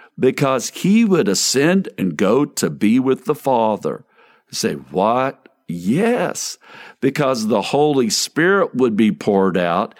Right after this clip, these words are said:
and the everyday believer would be empowered to do the Jesus stuff.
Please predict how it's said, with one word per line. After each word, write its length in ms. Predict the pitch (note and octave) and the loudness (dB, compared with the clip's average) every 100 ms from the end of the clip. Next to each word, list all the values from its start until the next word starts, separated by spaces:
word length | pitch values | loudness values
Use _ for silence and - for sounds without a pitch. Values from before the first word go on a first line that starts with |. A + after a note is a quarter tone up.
| - - - | -20 -20 -6
and 240 | A#2+ A#2+ | -2 0
the 240 | G#2+ A2 G#2+ | 0 0 0
everyday 840 | B2+ C3+ A#2 A#2+ G#2+ G2 A#2+ C3 C3 | 0 0 2 2 2 0 2 2 2
believer 880 | F#2+ F2+ G#2 A#2 F#3 G3 A#2+ G#2 - - - | -2 0 2 2 2 2 2 0 -4 -14 -2
would 260 | A#2+ A2+ | 0 2
be 220 | A2 B2 | 2 4
empowered 920 | A2 G2+ F#2+ - D3 F#3 C#3+ G2 F#2 - - - | 4 0 -2 -4 0 2 2 2 0 -6 -16 -6
to 140 | B2 | -2
do 580 | F#2 G2+ C#3+ C#3+ F#2+ G2 - - | -2 0 2 4 2 -2 -8 -8
the 180 | G2+ G#2 | -2 -2
Jesus 600 | D#3 - C#3+ A2+ F2+ F#2+ | -2 0 0 0 -2 -2
stuff. 800 | - - D3 D3 - - - | -4 -4 -4 -4 -6 -10 -20